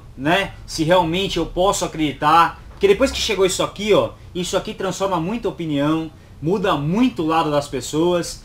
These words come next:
e aí você começa a ficar um pouco confuso se realmente é isso ou se foi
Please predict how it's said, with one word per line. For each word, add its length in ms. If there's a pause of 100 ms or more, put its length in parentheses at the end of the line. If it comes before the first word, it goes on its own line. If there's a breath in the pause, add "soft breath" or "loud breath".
(140 loud breath)
e 140
aí 100
você 220
começa 200
a 40
ficar 120
um 80
pouco 240
confuso 680 (260 loud breath)
se 200
realmente 720 (180)
é 160
isso 640 (340 loud breath)
ou 240
se 220
foi 360